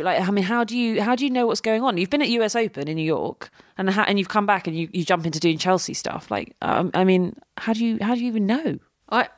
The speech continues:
Speaker 2: I have a different thing to you in the tennis, that I probably do ninety percent men's, and then really only the women's largely at the Grand Slams. So I have that thing coming up to the French Open, I'm thinking, <laughs> "Crikey, I know a lot about the A T P <laughs> side of things,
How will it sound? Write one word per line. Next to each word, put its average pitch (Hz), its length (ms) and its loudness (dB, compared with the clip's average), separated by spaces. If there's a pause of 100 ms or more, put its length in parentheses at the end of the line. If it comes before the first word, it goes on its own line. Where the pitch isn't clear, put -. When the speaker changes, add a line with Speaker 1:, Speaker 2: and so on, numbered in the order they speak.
(380)
Speaker 2:
I 254 140 4
have 277 200 4
a 220 60 4
different 240 240 0
thing 214 140 2
to 208 100 -2
you 208 40 4
in 190 40 0
the 185 80 0
tennis, 202 360 0
that - 100 -4
I 226 140 4
probably 208 380 -2
do 190 200 0
ninety 196 720 2
percent 185 640 -2
men's, 180 720 0 (480)
and 185 140 -2
then 185 240 0
really 190 580 0 (380)
only 202 300 2
the 185 120 0
women's 180 540 0
largely 180 600 0
at 196 120 -4
the - 80 -6
Grand 180 340 0
Slams. 202 540 -2 (420)
So - 220 0
I 208 80 6
have 208 160 2
that 185 160 0
thing 190 140 0
coming 202 260 2
up 185 120 2
to - 80 -14
the 190 60 -2
French 185 320 -2
Open, 196 220 -4
I'm 175 100 -4
thinking, 196 440 0
<laughs> - 80 -8
"Crikey, 202 420 0
I 226 180 0
know 220 220 4
a - 20 4
lot 202 340 2
about 208 240 2
the 196 100 0
A 190 120 4
T 240 260 0
P 226 260 2
<laughs> - 20 -4
side - 380 0
of 214 120 0
things, - 600 -2